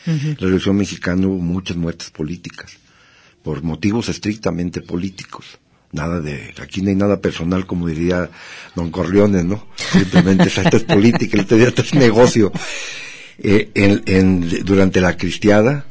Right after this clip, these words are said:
Speaker 2: también muchas muertes políticas, sobre todo en el estado de Jalisco, en esta región.
Speaker 1: O sea, esto, estamos hablando de algo histórico,
Speaker 2: Histórico,
Speaker 1: de entrada, ¿no?
Speaker 2: de entrada.
Speaker 1: Ujú.
Speaker 2: Para poder, para poder centrar bien, porque se cree que es nuevo que las muertes políticas en nuestro país.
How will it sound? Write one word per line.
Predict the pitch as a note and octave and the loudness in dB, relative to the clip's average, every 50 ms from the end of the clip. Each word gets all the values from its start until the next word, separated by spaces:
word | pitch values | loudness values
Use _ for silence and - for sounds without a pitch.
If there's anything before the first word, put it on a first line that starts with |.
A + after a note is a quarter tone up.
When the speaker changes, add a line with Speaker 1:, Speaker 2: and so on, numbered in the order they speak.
| - - | -12 -8
Speaker 2:
también | - F2+ F2 E2+ F2+ F#2 G2 G2 | -6 -4 -2 0 0 0 2 2
muchas | G2 F#2+ F#2 - F#2 E2 | 2 0 -2 -2 -4 -4
muertes | F2+ F2+ F2+ - - - | -2 -2 -4 -4 -8 -12
políticas, | - - E2+ F2 F2 - G#2 - - F2+ E2 | -8 -6 -6 -6 -6 -8 -8 -8 -8 -8 -6
sobre | - E2+ D#2+ F2+ E2 | -6 -6 -6 -4 -2
todo | - G2 F#2+ | 0 2 2
en | G2 F#2 | 2 2
el | F2 E2 | 0 -2
estado | D#2 - - F#2 F2+ F2+ F2 F2 E2+ | -4 -6 -4 -4 -2 0 0 0 -2
de | D2+ | -4
Jalisco, | - - F2 D#2+ F2+ F#2 - - - F2+ | -6 -6 -6 -4 -4 -6 -6 -6 -6 -4
en | F2 F2+ | -4 -4
esta | F2 - - E2 | -6 -6 -8 -10
región. | E2 E2+ - - F3 G3 | -10 -8 -2 2 4 6
Speaker 1:
O | A3 | 6
sea, | A3+ A3 | 6 4
esto, | - B3 - - C#4+ - - | 2 0 0 0 0 0 0
estamos | F#3+ - C#4+ D4 D4 - | 0 0 0 2 2 4
hablando | A#3+ A#3 B3+ A#3+ A3+ | 4 4 6 4 4
de | A3+ A#3+ | 4 4
algo | A#3 A3+ | 4 2
histórico, | A3+ - - - B2+ D3 D3 B2+ - - - A2 | 2 0 0 2 2 2 2 2 0 -4 -4 -4
Speaker 2:
Histórico, | F#2+ - - G2 | -2 0 2 2
Speaker 1:
de | G2 - | 2 4
entrada, | B2+ - D3 C#3 A2+ G2 F#2 F#2+ | 2 2 2 2 2 0 -4 -4
¿no? | G2+ | -2
Speaker 2:
de | G2+ | -2
entrada. | F2+ - G2 F2+ F2+ F2 E2 E2 E2 - - - | -2 -2 -2 -2 -2 -2 -4 -6 -10 -14 -14 -12
Speaker 1:
Ujú. | - D3+ | -6 -2
Speaker 2:
Para | D#3 G#2 G#2 F#2+ - | 0 0 0 0 0
poder, | - A2+ A#2 C3+ C#3+ C#3 | 2 2 4 4 2 0
para | - A2 G2 G2+ G2 F#2 | 0 2 2 2 4 4
poder | A#2 A#2 A#2 | 4 2 2
centrar | A#2 - A#2+ A2 - A#2 A#2+ A#2 | 2 2 0 2 4 4 4 4
bien, | A2+ A#2 A2 A2 G#2+ G#2 G#2 - - - - - - - - - - - | 6 4 4 4 4 0 -4 -8 -12 -14 -14 -14 -16 -16 -18 -20 -14 -8
porque | - F2+ F2 - - G2 | -6 -6 -4 -2 -2 -2
se | - - F#2+ | 0 0 2
cree | - A2+ A#2 A#2+ A#2 | 4 4 4 4 4
que | - B2 | 2 0
es | A#2+ - | 0 2
nuevo | A#2 A2+ A#2 A#2 A#2+ A#2 A2+ G2+ G2+ | 2 4 6 6 6 6 4 0 0
que | - F#2 | 0 -2
las | F2+ F2 F2 | 0 0 0
muertes | F#2+ G#2+ G#2+ G2+ G#2 A2 F#2+ | 0 0 0 -2 -2 -6 -8
políticas | - - F#2 F#2+ G#2+ G#2 G#2 F#2+ F#2+ - - F2 - | -6 -2 -2 0 -2 -2 -4 -8 -10 -8 -8 -8 -6
en | F#2 F2 | -6 -6
nuestro | E2+ E2+ - F2+ D#2 | -6 -6 -6 -8 -4
país. | - F#2+ G2+ A#2+ B2+ A#2+ - | -2 0 2 2 0 -2 -6